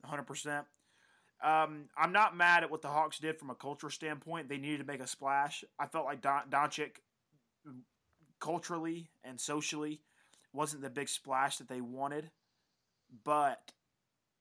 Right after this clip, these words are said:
God, to pa-, to have Doncic and pass him up for Trae Young is just so short-sighted to me.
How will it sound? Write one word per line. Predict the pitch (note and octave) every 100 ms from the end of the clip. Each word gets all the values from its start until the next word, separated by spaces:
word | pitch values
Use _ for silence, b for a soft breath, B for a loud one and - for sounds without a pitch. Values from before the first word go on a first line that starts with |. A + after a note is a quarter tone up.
| _ _ _ _ _ _ _ -
God, | C#3+ D3+ D3 B2+ A#2
to | A#2+
pa-, | - C#3+ D3+
to | -
have | C3 C#3+ E3 E3+ C#3+ _
Doncic | C#3 D3 C#3+ C3+ B2
and | A#2 A2+
pass | C#3 C#3 -
him | C3+
up | B2+
for | -
Trae | A2+ C#3+ B2+
Young | B2 A#2+ A2 G#2 G2 _ _ _ _ _ B2
is | A#2+
just | C3 -
so | D#3 C#3+
short-sighted | - - C3+ - - A2 A2 G2
to | -
me. | F#2+ F2